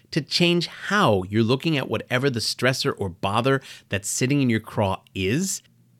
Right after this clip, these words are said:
This is where mindfulness comes into play. You can choose actively, consciously, to face towards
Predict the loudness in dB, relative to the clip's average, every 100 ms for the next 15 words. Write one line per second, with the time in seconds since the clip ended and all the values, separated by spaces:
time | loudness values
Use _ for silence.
0 | _ _ 0 2 2 0 2 2 4 2
1 | 0 0 0 0 -2 -4 0 0 0 0
2 | 2 2 -2 -6 -4 -4 -4 -12 -20 -8
3 | 2 2 4 0 0 2 4 4 0 -10
4 | _ _ -4 -4 -2 0 0 -4 -14 _
5 | _ _ -6 0 2 2 0 0 -4 -8
6 | -16 -12 -6 -4 2 2 0 -6 0 2
7 | 2